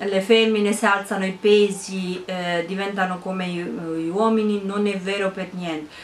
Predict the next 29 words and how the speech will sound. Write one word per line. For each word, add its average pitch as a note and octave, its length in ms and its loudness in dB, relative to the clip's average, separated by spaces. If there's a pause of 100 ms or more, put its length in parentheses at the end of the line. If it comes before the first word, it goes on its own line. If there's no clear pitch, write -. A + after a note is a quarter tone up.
(120)
Lo A3 160 4
diventano A3+ 520 4
al G#3+ 80 4
momento G#3+ 400 2
in G3+ 100 -6
quale G3+ 260 2
cominciano G3 440 -4
a F3+ 60 0
prendere F3+ 500 -4
medicinali, G3 960 2
steroidi, F3+ 1040 0
eccetera, F3 480 -8
eccetera. D3+ 520 -10 (460)
Perché A3 540 4
noi A3 280 4
donne G#3 640 2
non A3 280 4
abbiamo F#3+ 440 2
gli G3 120 -2
stessi G#3 340 -2
form-, G3 480 -6
eh, F#3 320 -4 (100)
formoni, E3+ 640 -2 (300)
ormoni A3+ 500 6
maschili A#3+ 560 4
e A#3 80 6
quindi A#3 240 2
di G3+ 120 0
conseguenza G#3+ 880 0